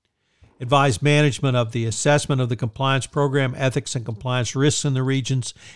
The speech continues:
and steps to take to manage and lessen such risk. And finally, review the compliance, uh, rather the company's helpline complaints and other information to assure the region has taken appropriate steps to modify the compliance program to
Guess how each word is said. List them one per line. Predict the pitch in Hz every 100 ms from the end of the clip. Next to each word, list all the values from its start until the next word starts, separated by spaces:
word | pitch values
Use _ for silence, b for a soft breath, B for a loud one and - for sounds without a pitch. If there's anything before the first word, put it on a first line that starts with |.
| B
and | 120 110
steps | 143 135 - -
to | 127
take | - 135 127 117 - _ _ _ -
to | 127
manage | 120 131 135 131 120
and | 113
lessen | 120 123 123 107
such | 123 110 120
risk. | 110 92 - _ _ _ _ _
And | 131 117
finally, | 151 156 151
review | 135 123 139
the | 139
compliance, | - 117 127 127 131 113 - _ _ _ _ _ _ _ _ _
uh, | 117 117 -
rather | 131 127 123
the | 113
company's | 143 139 131 -
helpline | 143 147 135 131 123 b b -
complaints | 120 - 143 143 -
and | 123
other | 135 135
information | 127 131 127 135 - 123
to | 127
assure | 110 147 139
the | 127
region | 123 143 123 127 - b -
has | -
taken | 143 135 120 117 _
appropriate | - 160 156 135 -
steps | 143 131 -
to | 127
modify | 123 123 123 127
the | 127
compliance | 120 120 - 127 123
program | - 135 127 117
to | - 127 123